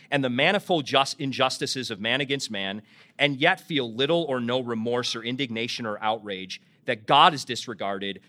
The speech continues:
God is disbelieved, God is disobeyed, God is dishonored, and thus belittled by millions and millions of people in the world every day?" And he would say the answer is sin, which I agree.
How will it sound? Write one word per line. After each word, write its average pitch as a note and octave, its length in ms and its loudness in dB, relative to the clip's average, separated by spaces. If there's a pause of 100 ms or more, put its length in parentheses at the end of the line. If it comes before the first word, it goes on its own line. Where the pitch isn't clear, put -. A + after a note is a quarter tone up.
(160)
God D3+ 260 8
is C#3+ 100 0
disbelieved, G#2 680 -8
God D3 240 8
is C3 100 -8
disobeyed, G2+ 580 -6
God C#3+ 280 6
is C3+ 100 -8
dishonored, G#2 540 -4 (180)
and A2+ 180 -6
thus C3+ 240 2
belittled G#2+ 460 -6
by G2+ 140 0
millions A#2 480 -4
and G#2 100 -6
millions G2+ 320 -8
of G2 80 -12
people F#2 420 -12 (220)
in G#2+ 80 -12
the G2+ 80 -10
world F#2 260 -12
every F#2 220 -10
day?" E2+ 220 -12 (880)
And A2 100 -4
he D3 80 0
would C#3 120 -2
say B2+ 120 2
the A#2 160 -2
answer B2 240 -4
is G#2 300 -6
sin, C3+ 360 -2 (500)
which - 100 -8
I A2 60 0
agree. A#2 420 -4